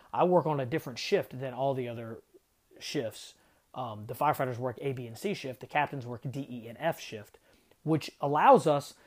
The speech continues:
the tremendous opportunity to work with each of our lieutenants 'cause the shifts don't overlap. They, they kind of, they, they integrate with each other. So, like, yesterday I worked on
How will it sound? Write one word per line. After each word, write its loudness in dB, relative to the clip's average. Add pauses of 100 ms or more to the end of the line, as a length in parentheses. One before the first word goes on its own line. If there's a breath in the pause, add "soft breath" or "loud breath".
(180 soft breath)
the -2 (220)
tremendous 4
opportunity 0 (340 soft breath)
to 4
work 0
with -6 (180)
each 0
of 6
our 8
lieutenants -6 (240)
'cause -2
the -4
shifts -2
don't 0
overlap. -2
They, -6
they -6
kind -4
of, -6 (340 soft breath)
they, 0
they -4
integrate 0
with -4
each -6
other. -8
So, -6
like, -2 (280 soft breath)
yesterday 4
I 4
worked 2
on 2